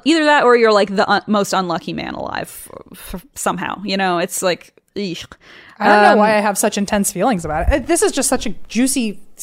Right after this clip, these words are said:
Speaker 2: like, juicy in a
Speaker 1: It's
Speaker 2: bad way
Speaker 1: wild.
Speaker 2: story.
Speaker 1: I know.
Speaker 2: Huh, anyway,
Speaker 1: So
Speaker 2: I'm sorry if I'm coming off intense. I just, like,
Speaker 1: No, no,
Speaker 2: it's,
Speaker 1: it's, I just,
Speaker 2: it's
Speaker 1: um,
Speaker 2: too, I understand also, like, we do not wanna get sued. And I'm
Speaker 1: No,
Speaker 2: not
Speaker 1: I'm
Speaker 2: saying,
Speaker 1: just trying to
Speaker 2: I'm not
Speaker 1: put a
Speaker 2: saying anyone's a serial killer. I'm just saying, like,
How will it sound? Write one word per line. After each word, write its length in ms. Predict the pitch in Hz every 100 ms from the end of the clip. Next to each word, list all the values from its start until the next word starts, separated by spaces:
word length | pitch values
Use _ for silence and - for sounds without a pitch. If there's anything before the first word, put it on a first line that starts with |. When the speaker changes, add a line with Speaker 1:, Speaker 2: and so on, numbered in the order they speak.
| -
Speaker 2:
like, 220 | 220 202
juicy 300 | 226 302 294
in 80 | 220
a 20 |
Speaker 1:
It's 60 | 190
Speaker 2:
bad 220 | 220 240
way 100 | 208
Speaker 1:
wild. 100 | 311
Speaker 2:
story. 600 | 571 539 262 202 180 175 - _ _ -
Speaker 1:
I 80 | 233
know. 480 | 302 415 233 - _ -
Speaker 2:
Huh, 180 | 262 220 254
anyway, 260 | 262 208
Speaker 1:
So 140 | 277 262
Speaker 2:
I'm 100 | 285
sorry 260 | 330 311
if 60 | 311
I'm 80 | 254
coming 280 | 269 220 202
off 180 | 208
intense. 580 | 180 180 - 214 165 170
I 140 | 202 202
just, 220 | 214 247
like, 100 | 240
Speaker 1:
No, 180 | 311 330
no, 320 | 320 285 226
Speaker 2:
it's, 320 | 254 247 -
Speaker 1:
it's, 80 | -
I 80 | 240
just, 220 | 262 -
Speaker 2:
it's 160 | 311
Speaker 1:
um, 140 | 233 226
Speaker 2:
too, 580 | 202 - 311 339 302 -
I 200 | 233 233
understand 460 | 226 233 214 226 202
also, 220 | 190 202
like, 100 | 180
we 120 | 233
do 100 | 214
not 160 | 185 160
wanna 140 | 156
get 140 | 147 -
sued. 200 | 180 175 _ - 214
And 120 | 220
I'm 100 | 233
Speaker 1:
No, 100 | 240
Speaker 2:
not 140 | -
Speaker 1:
I'm 140 | - 262
Speaker 2:
saying, 60 | 381
Speaker 1:
just 100 | 233
trying 180 | - 294
to 140 | 269 - - - -
Speaker 2:
I'm 140 | 339
not 120 | 403
Speaker 1:
put 100 | 294
a 20 |
Speaker 2:
saying 140 | 349 302
anyone's 520 | 262 269 233 220 208
a 60 | 208
serial 460 | 247 226 226 233
killer. 260 | 226 247 240
I'm 180 | 220 233
just 140 | 240
saying, 260 | 262 233 220
like, 260 | 226 208